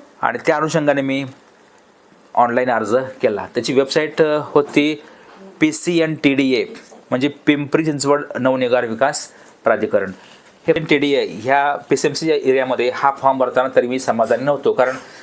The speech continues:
जवळपास साडेचार हजार या फ्लॅटची स्कीम होती आणि या फ्लॅटच्या स्कीममुळे या ठिकाणी खूप मोठी एक क्राऊड, एक लोकसंख्या या ठिकाणी होणार हे मला माहीत होतं. तरीसुद्धा मी असा विचार केला की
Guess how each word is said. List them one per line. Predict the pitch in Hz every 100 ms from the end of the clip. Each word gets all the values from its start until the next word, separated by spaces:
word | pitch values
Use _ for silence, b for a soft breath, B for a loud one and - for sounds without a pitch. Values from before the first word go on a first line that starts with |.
| B
जवळपास | 120 123 131 127
साडेचार | 127 123 139 143 156
हजार | 151 131 110 120 151 143 110 B B 127
या | 117
फ्लॅटची | 113 123 120
स्कीम | 131 - 131
होती | 113 113 98 B B B
आणि | 139
या | 151
फ्लॅटच्या | 151 147 151 156
स्कीममुळे | - 160 139 147
या | 139
ठिकाणी | 143 139 139 139 - -
खूप | 170 190 - 87 131
मोठी | 139 - - - 185 165 - B B
एक | 139 147 -
क्राऊड, | 139 143 160 143 131
एक | 135
लोकसंख्या | 110 117 156 151 139 143
या | 127
ठिकाणी | 123 123 117
होणार | - 135 120 139 - B B -
हे | 131 127
मला | 120 117 117 110
माहीत | 113 165
होतं. | 143 - 104
तरीसुद्धा | 147 147 127 113 101 - B B B -
मी | 131 156 -
असा | - 185
विचार | 143 135
केला | 120 117 110
की | 113 147 123